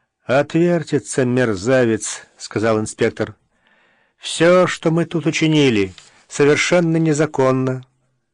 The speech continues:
У нас нет ни ордера на обыск, ни свидетелей". "Пожалуй",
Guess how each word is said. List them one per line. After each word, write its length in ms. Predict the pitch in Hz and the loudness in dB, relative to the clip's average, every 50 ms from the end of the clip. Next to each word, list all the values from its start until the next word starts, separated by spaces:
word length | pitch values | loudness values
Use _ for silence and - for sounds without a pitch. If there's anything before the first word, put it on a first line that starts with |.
| _ _ _ _ _ | _ _ _ _ _
У 80 | - 117 | -2 0
нас 260 | 127 135 139 - - | 0 0 0 0 0
нет 260 | 143 143 139 - - | 0 0 0 0 0
ни 80 | 151 147 | 2 4
ордера 480 | 147 139 135 143 151 139 135 160 160 160 | 4 4 4 2 0 -2 -2 0 0 0
на 160 | 160 165 165 | 2 2 0
обыск, 520 | 160 160 151 165 156 - - - - - _ _ _ _ _ _ - | 0 0 -2 -4 -8 -10 -12 -14 -18 -20 _ _ _ _ _ _ -6
ни 120 | 101 120 | -4 -4
свидетелей". 760 | 123 - 147 135 123 131 127 - - 135 135 147 147 135 _ _ _ _ _ _ _ _ _ _ _ _ _ _ _ _ _ _ _ _ - | -2 -2 0 2 2 2 0 0 -2 -2 -2 -2 -4 -8 _ _ _ _ _ _ _ _ _ _ _ _ _ _ _ _ _ _ _ _ -6
"Пожалуй", 600 | - 156 143 139 127 117 117 113 117 123 120 | -4 -2 0 0 2 2 2 2 0 -2 -4